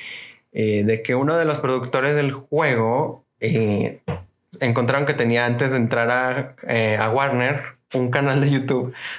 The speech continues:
donde él hacía como videoensayos y los <laughs> temas que tocaba, pues,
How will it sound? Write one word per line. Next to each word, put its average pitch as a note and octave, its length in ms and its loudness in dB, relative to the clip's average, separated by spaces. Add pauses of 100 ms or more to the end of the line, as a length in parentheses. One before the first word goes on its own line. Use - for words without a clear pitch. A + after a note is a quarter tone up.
donde A#2+ 260 2
él B2 80 4
hacía C3 260 0
como B2+ 240 2
videoensayos A#2+ 1080 0
y G#2+ 280 2
los A2 260 0
<laughs> - 20 -10
temas - 400 0
que - 120 0
tocaba, A#2+ 480 0
pues, A#2 280 -2